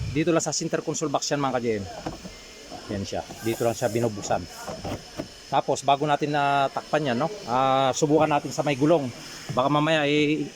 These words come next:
sobrang adjust na natin, ah, baka mag-stack up naman yung kanyang, ah, preno sa likod. So, ito. So, ayan, oh.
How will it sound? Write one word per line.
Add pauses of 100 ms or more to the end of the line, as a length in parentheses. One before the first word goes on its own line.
(120)
sobrang
adjust
na
natin,
ah,
baka
mag-stack
up
naman
yung
kanyang,
ah,
preno
sa
likod. (1160)
So,
ito. (4000)
So,
ayan,
oh.